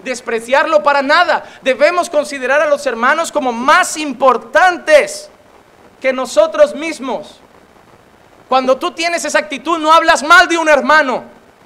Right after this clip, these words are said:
Cuando tú tienes esa actitud, no desprecias a un hermano. Cuando tienes esa actitud, no faltas al respeto a un hermano.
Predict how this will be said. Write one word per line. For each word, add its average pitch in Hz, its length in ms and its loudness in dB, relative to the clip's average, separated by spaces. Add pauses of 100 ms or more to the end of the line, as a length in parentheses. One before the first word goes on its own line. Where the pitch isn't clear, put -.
(320)
Cuando 277 260 2
tú 339 120 -8
tienes 339 280 -8
esa 302 160 -4
actitud, 311 400 -8
no 320 140 -4
desprecias 320 720 -2
a 294 80 4
un 285 100 -2
hermano. 254 460 -4 (480)
Cuando 269 260 0
tienes 330 240 -6
esa 311 160 -4
actitud, 311 400 -6
no 320 360 -2 (160)
faltas 330 420 2
al 302 80 4
respeto 285 580 0
a 285 40 8
un 277 120 0
hermano. 226 460 -2